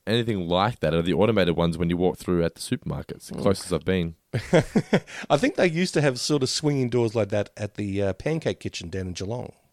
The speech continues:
Speaker 1: Oh, possibly. Well, that was one of my favourite places in the world as a child, so I guess I
Speaker 2: Mm.
Speaker 1: would have then, yeah.
Speaker 2: Yeah.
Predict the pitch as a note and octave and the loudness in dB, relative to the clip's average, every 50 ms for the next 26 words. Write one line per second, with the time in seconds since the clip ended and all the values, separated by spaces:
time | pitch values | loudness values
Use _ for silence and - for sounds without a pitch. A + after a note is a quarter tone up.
0 | _ _ _ _ _ _ _ - - - - - - D#3+ F3 G#3+ G#3 - - F#3+ | _ _ _ _ _ _ _ -20 -20 -20 -20 -2 4 6 8 8 8 6 6 4
1 | A3+ - - F3 C#3 F2+ E2 D#2 G#2 A#2 A#2 D3+ D#3+ - C#3 C3+ B2+ G#2 G#2+ A#2+ | 4 4 4 2 4 4 4 4 4 4 6 4 4 6 6 4 4 6 4 4
2 | A#2 A2 F#2+ - A#2 A2 G2+ F2 - A2+ G2+ F2+ F2 E2 F2 E2+ E2+ E2 F2+ F#2+ | 4 4 4 4 4 4 4 4 2 0 0 0 -2 -4 -2 -2 0 4 4 4
3 | G#2 G2 E2+ D#2 D2 - - G2+ G#2 G2 D#2 D2 C#2+ - - D#2+ D#2+ D#2+ E2 D#2+ | 4 4 2 0 -4 -2 0 2 2 2 0 -2 -2 -2 0 0 2 0 0 0
4 | - G2 - - - - _ _ _ - G3 G3+ F#3+ E2+ F2+ G2+ F#2+ E2 D#2 D#2 | -2 -4 -6 -8 -14 -18 _ _ _ -12 -8 -4 -2 0 2 2 0 0 -2 -6
5 | D2+ - D#2 D#2 D#2 D#2 E2 F2+ F2+ D#2+ E2 F2+ - _ _ _ _ _ _ _ | -6 -8 -8 -8 -6 -4 -2 0 0 -2 -2 -6 -10 _ _ _ _ _ _ _
6 | _ - _ A3+ - | _ -20 _ -16 -16